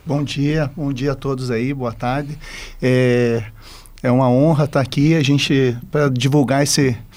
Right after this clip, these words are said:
esse, essa nossa cultura brasileira, tá?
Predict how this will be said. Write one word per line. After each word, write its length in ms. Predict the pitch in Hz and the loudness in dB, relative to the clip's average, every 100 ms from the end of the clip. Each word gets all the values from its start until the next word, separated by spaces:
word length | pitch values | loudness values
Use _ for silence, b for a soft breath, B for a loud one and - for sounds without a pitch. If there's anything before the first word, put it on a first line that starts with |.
| B - - | B -20 -8
esse, 480 | 117 - 131 123 120 | -6 -2 2 2 2
essa 260 | 120 - 143 | -2 0 2
nossa 260 | 143 139 | 2 0
cultura 480 | 156 160 - 156 160 | 0 0 2 2 4
brasileira, 600 | 156 147 147 131 131 113 110 b b - | 4 2 2 2 2 0 -8 b b -18
tá? 240 | - 104 | -6 -4